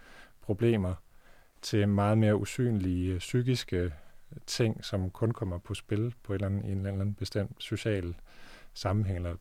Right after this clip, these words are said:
bestemt, bestemt, øh, social udviklingstrin og sådan, ikke? Så det er jo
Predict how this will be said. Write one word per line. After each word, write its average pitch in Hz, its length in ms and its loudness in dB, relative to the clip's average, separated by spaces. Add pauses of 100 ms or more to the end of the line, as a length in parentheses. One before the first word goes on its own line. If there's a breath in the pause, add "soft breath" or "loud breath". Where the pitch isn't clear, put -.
bestemt, 104 360 0 (120)
bestemt, 101 460 -4
øh, 90 180 -4
social 98 400 -4
udviklingstrin 98 1080 -6 (100)
og - 80 -16
sådan, 110 280 -8
ikke? 117 140 -8
Så - 80 -12
det - 80 -8
er - 100 -8
jo - 60 -10